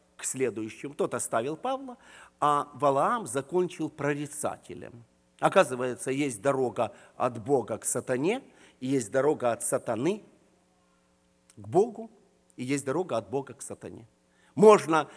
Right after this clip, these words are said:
бросить грех и перейти к Богу и служить Богу. А можно, служивший Богу, бросить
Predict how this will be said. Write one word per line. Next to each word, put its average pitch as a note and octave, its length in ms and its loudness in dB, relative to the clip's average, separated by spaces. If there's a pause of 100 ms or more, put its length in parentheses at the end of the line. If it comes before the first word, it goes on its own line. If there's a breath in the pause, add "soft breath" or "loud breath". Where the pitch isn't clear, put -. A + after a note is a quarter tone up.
(160 loud breath)
бросить G#3 520 8
грех A3+ 400 4
и D#3 60 -4
перейти E3+ 400 0
к B2 80 -8
Богу D#3+ 300 2
и C3+ 40 0
служить D3+ 460 -2
Богу. A2 400 -6 (240 loud breath)
А E3 160 8
можно, G#3+ 500 4 (140 loud breath)
служивший F#3 640 2
Богу, E3 480 2 (320 loud breath)
бросить C#3+ 680 4